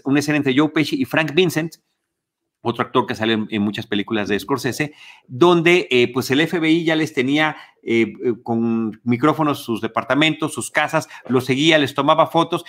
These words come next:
y cuando estaban en la calle, el F B I llevaba a alguien que leía los labios, entonces ellos tenían que ir así, como fumando, y, "Ah, sí, ah, ok, nos vemos esta noche, nos vemos a las ocho de, a las ocho P M, pero que no le digan a nadie". Ah, y es exactamente la misma técnica que habían utilizado ellos dos,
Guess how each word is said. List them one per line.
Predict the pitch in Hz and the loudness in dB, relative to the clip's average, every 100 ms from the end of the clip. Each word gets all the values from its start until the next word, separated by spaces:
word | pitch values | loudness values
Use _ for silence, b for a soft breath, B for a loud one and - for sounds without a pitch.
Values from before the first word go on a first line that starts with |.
| B | B
y | - 143 | -4 0
cuando | 151 | 0
estaban | 143 175 196 | 2 2 2
en | 190 | 2
la | 180 | 2
calle, | 185 170 196 - | 2 2 0 2
el | 135 | 0
F | 143 | 0
B | 151 | 0
I | 151 | 0
llevaba | 151 147 156 | 2 2 2
a | 117 110 | 0 -2
alguien | 135 147 | -2 -4
que | 131 | -2
leía | 120 131 | 0 2
los | 139 127 | 0 0
labios, | 165 143 | 0 0
entonces | 135 143 156 | -6 -6 -4
ellos | 170 | -4
tenían | - 147 151 | -4 -4 -2
que | 156 | -2
ir | 143 | -2
así, | 143 151 117 b b _ - | -2 -4 -6 b b _ -6
como | 127 113 | -4 -4
fumando, | - 139 165 165 208 | -4 0 2 2 0
y, | 135 | 0
"Ah, | 135 165 | 2 2
sí, | - 175 165 151 | 0 -2 0 2
ah, | 147 | 0
ok, | 143 | 2
nos | 170 160 | 0 0
vemos | 160 151 | -2 -4
esta | 143 | -2
noche, | 151 156 139 113 b b b | -2 -2 -4 -10 b b b
nos | 113 120 | -12 -8
vemos | 143 147 139 | -6 -6 -6
a | |
las | 120 113 | -6 -6
ocho | 139 143 | -6 -4
de, | 131 120 | -4 -2
a | 98 107 | -4 -6
las | 110 | -12
ocho | 135 139 - | -14 -16 -6
P | 139 | -6
M, | 135 117 | -6 -10
pero | 104 | -14
que | 117 | -10
no | 123 | -8
le | 139 | -6
digan | 139 127 | -6 -6
a | |
nadie". | 123 131 120 | -6 -6 -4
Ah, | 143 - - _ _ _ _ - | -6 -6 -20 _ _ _ _ -16
y | 131 - | -16 -6
es | 139 127 | -6 -4
exactamente | 143 - 165 - 147 143 143 | -10 -6 -6 0 0 0 0
la | 135 | 0
misma | 127 139 131 | 0 0 -2
técnica | 131 127 - | -2 -4 -6
que | - | -2
habían | 110 120 | 0 0
utilizado | 117 101 98 117 | -2 -6 -4 -2
ellos | 113 110 | 0 0
dos, | 127 | -2